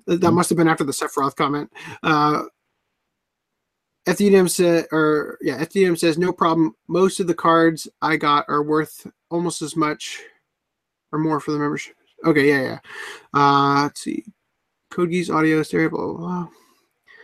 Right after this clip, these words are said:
Speaker 1: "This is why two D girls is better than real women." Oh, this was probably during the story about the, about the anime, um, the woman selling the anime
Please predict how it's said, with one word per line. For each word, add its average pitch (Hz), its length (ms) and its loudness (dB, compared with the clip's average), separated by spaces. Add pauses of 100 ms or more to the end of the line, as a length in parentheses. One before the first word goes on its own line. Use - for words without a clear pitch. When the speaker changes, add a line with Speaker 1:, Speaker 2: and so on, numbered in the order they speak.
(1200)
Speaker 1:
"This 190 200 6
is 214 140 4
why 220 160 6
two 214 260 4
D 196 140 4
girls 175 540 2
is 160 160 0
better 165 300 4
than 160 180 2
real 156 180 4
women." 131 400 0 (880)
Oh, 196 140 8
this 220 200 6
was 226 220 2 (220)
probably 208 360 0
during 196 280 2
the 185 80 -2
story 190 400 0
about 180 360 -4
the, 170 400 -2 (1080)
about 156 280 -2
the 151 300 -2
anime, 165 420 0 (300)
um, 131 540 -6 (580)
the 147 140 -4
woman 165 280 2
selling 156 300 -2
the 139 160 -4
anime 160 260 0